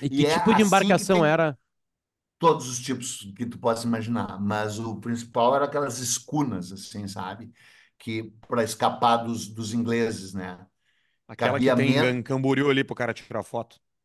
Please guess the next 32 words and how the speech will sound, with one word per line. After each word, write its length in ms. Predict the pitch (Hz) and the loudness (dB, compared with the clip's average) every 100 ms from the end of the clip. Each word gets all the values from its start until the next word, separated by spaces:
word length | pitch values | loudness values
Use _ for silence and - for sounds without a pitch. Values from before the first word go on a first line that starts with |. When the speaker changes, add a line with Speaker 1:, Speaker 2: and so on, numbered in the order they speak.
| - | -2
Speaker 2:
É, 260 | 143 123 | 2 2
só 180 | - 98 | -2 -12
que 120 | 98 92 | -10 -8
maior, 460 | 95 110 127 120 | -4 0 2 2
né? 260 | 101 98 - _ _ _ | -2 -10 -16 _ _ _
É, 120 | 120 | -6
é, 500 | 110 110 120 113 127 113 | -6 -6 -8 -8 -6 -2
era 120 | 117 | -2
escuna, 720 | 117 - 120 139 165 165 165 143 | -2 -4 -2 0 0 -2 -8 -12
eh, 260 | 139 135 | -10 -8
e 220 | 123 120 117 | -4 -2 -2
aquele 400 | 98 - 117 104 | -2 -6 -6 -4
vaso, 760 | 92 117 127 117 92 - - - | 2 6 6 4 -4 -12 -16 -16
eh, 20 | 92 98 98 | -14 -12 -10
vaso, 400 | 104 104 113 117 | -2 0 0 0
Speaker 1:
Quan-, 180 | 143 156 - | 0 0 -4
Speaker 2:
não 80 | |
sei 120 | - 107 | -10 -10
das 140 | 107 | -10
quantas. 420 | - 110 156 170 | -4 0 0 0
Speaker 1:
quantas 20 | - | -2
pessoas 300 | 147 160 - 135 | -6 -6 -6 -4
Speaker 2:
É. 200 | 131 135 | -4 -6
Speaker 1:
cabiam? 120 | 110 _ _ _ _ _ _ _ _ _ _ _ - | -10 _ _ _ _ _ _ _ _ _ _ _ -6
Melhor, 360 | 131 143 151 113 | 0 4 4 2
Speaker 2:
Então, 340 | 104 120 117 | -4 -6 -4
Speaker 1:
quantas 320 | - 165 175 | -4 0 -2
pessoas 300 | - 127 147 | -4 -6 -4
Speaker 2:
ah, 20 | - | -4
Speaker 1:
traziam? 460 | 110 98 113 110 _ _ _ _ _ _ _ - | -4 -4 -6 -10 _ _ _ _ _ _ _ -4
Speaker 2:
é, 120 | 135 | -2
a, 100 | 113 | -2